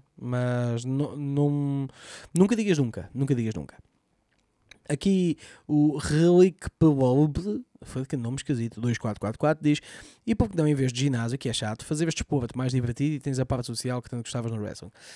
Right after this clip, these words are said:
Ah, não há, imagina, neste momento estou mesmo muito fora de forma. Ah, foda-se, fiquei com dores nas virilhas, mano. Estava a comentar isso há bocado com a minha irmã, mano, um treinozinho de merda, dores nas virilhas. Tá bem, já tinha dores nas pernas e o cara, mas nas virilhas, mano, foda-se.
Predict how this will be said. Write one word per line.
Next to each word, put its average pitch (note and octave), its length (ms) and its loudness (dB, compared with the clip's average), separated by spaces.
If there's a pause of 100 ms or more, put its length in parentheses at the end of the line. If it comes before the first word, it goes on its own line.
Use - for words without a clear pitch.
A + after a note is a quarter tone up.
(240)
Ah, D#3+ 500 -2
não F3 240 -2
há, F3 340 -2 (280)
imagina, D#3 340 0
neste C3+ 220 -6
momento E3 140 -4
estou E3 100 -6
mesmo D#3 240 -4
muito D3+ 180 -2
fora C3+ 160 -4
de - 60 -10
forma. G2+ 320 -10 (640)
Ah, G#2+ 480 -8
foda-se, A#2 220 -8
fiquei A#2+ 180 -12
com B2+ 100 -8
dores A#2 220 -6
nas A2+ 140 -8
virilhas, A2 400 -14
mano. G2 140 -18
Estava A2+ 180 -12
a - 20 -10
comentar A#2 260 -10
isso A2 180 -8
há G#2 100 -10
bocado - 240 -10
com B2 80 -8
a - 20 -4
minha A#2 120 -4
irmã, A2 200 -4
mano, G#2+ 240 -8
um A#2 40 -10
treinozinho A2+ 460 -8
de A2 60 -10
merda, A2 300 -8
dores A#2+ 220 -10
nas B2+ 140 -8
virilhas. A#2 680 -10 (500)
Tá F3 80 -4
bem, F3 160 -6
já B2+ 80 -4
tinha D3+ 220 -4
dores D3+ 180 -2
nas A#2+ 120 -8
pernas D#3 480 -4
e A#2+ 40 -8
o A2+ 60 -12
cara, B2+ 180 -8 (380)
mas B2 160 -8
nas F#3+ 180 -2
virilhas, D3 560 -8
mano, G2+ 220 -20 (420)
foda-se. - 720 -16